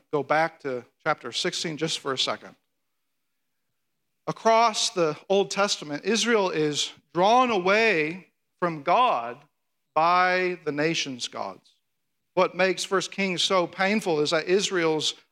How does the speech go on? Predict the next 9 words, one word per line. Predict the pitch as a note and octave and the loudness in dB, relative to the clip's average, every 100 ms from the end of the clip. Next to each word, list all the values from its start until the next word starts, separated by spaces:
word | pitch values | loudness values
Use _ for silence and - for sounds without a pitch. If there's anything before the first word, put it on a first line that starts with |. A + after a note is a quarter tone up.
| _ | _
own | G3 A#3+ A#3 | 4 4 2
king | - A#3 A3+ F3 | -2 0 0 0
has | F3+ D#3 - _ _ _ _ _ _ _ _ _ _ _ _ - | -2 -2 -6 _ _ _ _ _ _ _ _ _ _ _ _ -2
sub-, | - A#3 B3+ - | 2 2 0 0
been | G#3+ F#3+ | 0 2
substituted | - D4+ D#4+ - - F#3+ - B2+ - - _ _ _ _ _ _ _ _ _ _ _ _ _ _ _ _ _ _ _ _ _ _ _ _ _ _ _ _ _ - | 2 0 0 -4 -6 -8 -8 -10 -12 -20 _ _ _ _ _ _ _ _ _ _ _ _ _ _ _ _ _ _ _ _ _ _ _ _ _ _ _ _ _ -4
for | D#3 | -4
a | |
forgery. | - D#3+ C#3+ A2+ F#2+ | 0 -2 -2 -6 -18